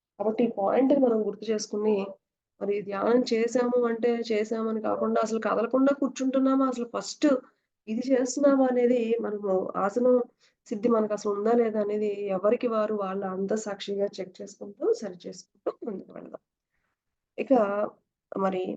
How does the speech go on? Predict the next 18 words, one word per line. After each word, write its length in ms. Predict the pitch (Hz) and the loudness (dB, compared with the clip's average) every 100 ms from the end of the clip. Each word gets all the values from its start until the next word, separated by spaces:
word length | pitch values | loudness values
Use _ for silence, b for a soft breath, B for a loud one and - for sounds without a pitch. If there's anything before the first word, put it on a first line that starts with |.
| - _ _ _ | -10 _ _ _
యమం 280 | - 208 208 233 | 0 4 4 4
గురించి 280 | 226 220 214 | 2 -2 -2
తెలుసుకున్నాం, 560 | 202 196 - 202 196 196 | -6 -6 -6 -2 -2 0
నియమం 300 | 185 202 226 | 2 4 2
గురించి 260 | 214 202 196 | 0 -2 -6
తెలుసుకున్నాం, 580 | 190 190 - 196 196 196 - | -6 -6 -2 0 0 0 0
ఆసనం 380 | 196 214 240 233 | 2 4 6 6
గురించి 240 | 208 202 | 2 0
తెలుసుకున్నాం. 600 | 190 185 - 196 208 185 196 - _ _ _ _ - | -2 -2 0 2 2 2 -2 -12 _ _ _ _ -4
అలాగే 360 | 190 240 254 226 | 4 4 6 4
ప్రాణాయామం. 1080 | 285 - 190 185 190 196 240 190 180 185 185 - - _ _ _ _ _ _ _ _ - | 2 0 -2 -2 -6 -4 -4 -4 -8 -10 -10 -10 -14 _ _ _ _ _ _ _ _ -4
ఇది 80 | 247 | 2
కూడా 200 | 285 294 | 4 4
అంతే. 300 | 214 190 - - | 0 -2 -6 -8
సుఖమయ 800 | - 240 240 - 285 262 220 214 233 330 - - | -14 -10 -6 2 4 4 2 0 2 0 0 -4
ఆహ-, 280 | 180 180 - _ _ _ | -6 -8 -12 _ _ _
ప్రాణ-, 380 | - 196 185 175 - _ _ _ _ | -4 -2 -2 -6 -10 _ _ _ _
ప్రాణాయామం. 600 | 208 196 180 170 175 190 | 0 2 0 0 -2 -6